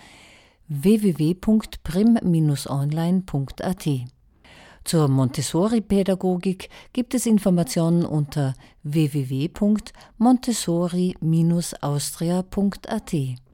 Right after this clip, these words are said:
Und speziell für Eltern gibt es Informationen beim Landeselternverband Vorarlberg, w w w punkt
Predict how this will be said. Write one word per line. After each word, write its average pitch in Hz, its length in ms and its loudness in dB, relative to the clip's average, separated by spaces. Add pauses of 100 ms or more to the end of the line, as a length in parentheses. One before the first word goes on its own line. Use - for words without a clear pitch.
(320)
Und 220 180 6
speziell 165 420 2
für 147 160 -2
Eltern 180 540 2
gibt 220 180 -2
es 233 120 0
Informationen 175 840 4
beim 135 280 0
Landeselternverband 151 1600 -2
Vorarlberg, 190 920 -2 (560)
w 170 340 4
w 143 140 0
w 160 180 2
punkt 220 540 0